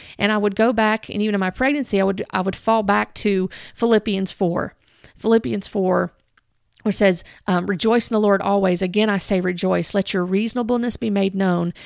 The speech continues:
The Lord is at hand." And it goes on to say, "Be anxious for nothing, but in everything, by prayer and supplication with thanksgiving, let your requests be made known to God.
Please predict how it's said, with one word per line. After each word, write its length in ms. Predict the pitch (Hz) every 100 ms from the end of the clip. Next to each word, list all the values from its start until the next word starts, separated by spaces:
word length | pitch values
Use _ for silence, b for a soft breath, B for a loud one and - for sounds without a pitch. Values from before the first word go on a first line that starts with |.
| B B
The 120 | 214
Lord 280 | 190 185 208
is 140 | 190 208
at 80 |
hand." 440 | 214 202 185 - - B B B -
And 80 |
it 60 | 202
goes 180 | 233 240
on 100 | 233
to 60 |
say, 220 | 214 196 196
"Be 260 | 190 208 -
anxious 500 | 240 277 - 277 -
for 160 | -
nothing, 720 | 214 190 208 208 - - - - b b b
but 120 | 214
in 120 | 226
everything, 600 | 233 262 262 214 202 180
by 120 | 185
prayer 320 | 190 - 208 233
and 100 | 226
supplication 720 | 214 220 208 202 196 - 190
with 160 | 185
thanksgiving, 720 | - 180 170 - 214 202 185
let 200 | 190 202
your 100 | 247
requests 420 | 240 226 214 196
be 140 | - 202
made 200 | 190 185
known 220 | 180 180
to 100 | -
God. 380 | 180 185 175